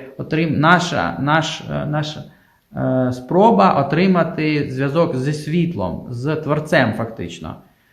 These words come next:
Е, просто в таких різних формах.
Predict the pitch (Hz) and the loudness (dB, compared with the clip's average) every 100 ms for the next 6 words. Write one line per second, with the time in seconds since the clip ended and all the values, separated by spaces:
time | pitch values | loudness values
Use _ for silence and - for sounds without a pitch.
0 | _ _ _ 127 123 120 117 117 165 202 | _ _ _ 0 4 4 4 6 6 6
1 | 190 - - 185 175 175 170 160 - 135 | 2 -2 -2 -2 2 2 2 -4 -6 -4
2 | 113 - - - | -2 -4 -10 -16